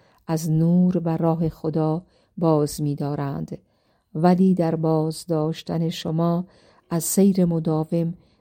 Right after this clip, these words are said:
به سوی حق و پیروی از حق و عمل به آن شکست می‌خورند و یار و یاوران آنها از شیاطین جن نیز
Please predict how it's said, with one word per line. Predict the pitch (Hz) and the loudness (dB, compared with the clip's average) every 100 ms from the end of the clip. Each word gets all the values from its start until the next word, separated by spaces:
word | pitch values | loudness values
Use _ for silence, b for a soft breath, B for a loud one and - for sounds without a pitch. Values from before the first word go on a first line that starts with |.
| - | -4
به | 175 | -2
سوی | 175 - 202 180 160 | -2 2 4 4 0
حق | 156 165 165 - b b b | -2 -4 -4 -8 b b b
و | 170 | -12
پیروی | - 170 165 160 160 180 165 | -2 0 4 4 4 2 0
از | 156 - | -10 -8
حق | 170 160 - b b b 175 | -6 -6 -10 b b b -10
و | - | -8
عمل | 160 165 185 180 | -2 2 4 4
به | 165 - | 0 -4
آن | 156 165 180 b b | -4 -4 -8 b b
شکست | - 175 170 165 156 - - | -4 -4 -2 -4 -4 -6 -6
می‌خورند | 156 160 - 156 156 - 170 - b b b | -6 -6 -6 -6 -6 -8 -10 -14 b b b
و | 156 151 | 0 2
یار | 147 170 175 175 | 4 4 4 4
و | |
یاوران | 170 165 151 156 160 170 180 | 2 2 2 0 0 2 0
آنها | 170 156 156 - 160 165 175 b b b b | 0 -4 -6 -6 -4 -4 -8 b b b b
از | 165 160 - - | -6 -6 -6 -12
شیاطین | - 165 156 151 156 160 160 156 | -6 0 2 2 0 0 0 0
جن | 156 170 180 | 0 2 4
نیز | 170 160 160 165 | 4 2 -2 -6